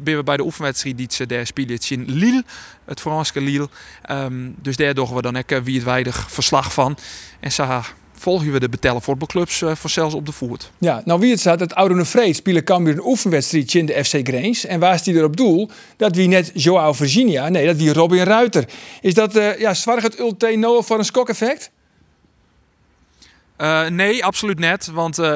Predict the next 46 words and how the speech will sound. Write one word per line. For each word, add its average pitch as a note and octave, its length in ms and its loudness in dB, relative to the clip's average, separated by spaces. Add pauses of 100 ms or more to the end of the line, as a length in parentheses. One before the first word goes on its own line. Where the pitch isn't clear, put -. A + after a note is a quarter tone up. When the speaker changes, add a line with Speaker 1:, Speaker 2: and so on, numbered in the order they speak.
Speaker 1:
Ulte D#3+ 300 2
die D#3 100 -2
had D#3+ 140 0
al D#3+ 60 -2
onjoen. F3 360 0
Hij E3+ 140 2
wil F3 180 0
iedereen F#3 460 2
in D#3+ 180 -2
actie F#3+ 300 -2
zien. G3+ 260 0
Hij F#3+ 140 0
wil E3+ 140 -2
iedereen F3+ 440 0
een C#3+ 120 -6
kans, F#3 340 0
Jan. F3+ 360 0 (400)
Eh, D3 760 -4
en D#3 300 -6
ja, D3+ 300 -4
ik D3+ 140 -8
Robin C#3 240 -4
Ruiter, C3 300 -2
jij E3+ 140 -2
bij E3 140 -2
de D#3 80 -4
selectie. D#3 480 -2
Hij D3 260 -2 (120)
wie F#3 200 -2
de C#3+ 120 -2
tweede B2+ 240 -2
keeper. D3+ 300 -6
Dus C#3+ 180 -4 (200)
ja, B2 180 -2
hij B2 80 -2
had C3 120 -2
gewoon B2+ 180 -6
de B2 80 -8
kans B2 160 -4
gekregen C#3 380 -2
om C#3 200 -4
hem, C3 160 -2
eh, B2 200 -4
zien F3 260 2
te F3+ 120 2
litten. E3+ 340 0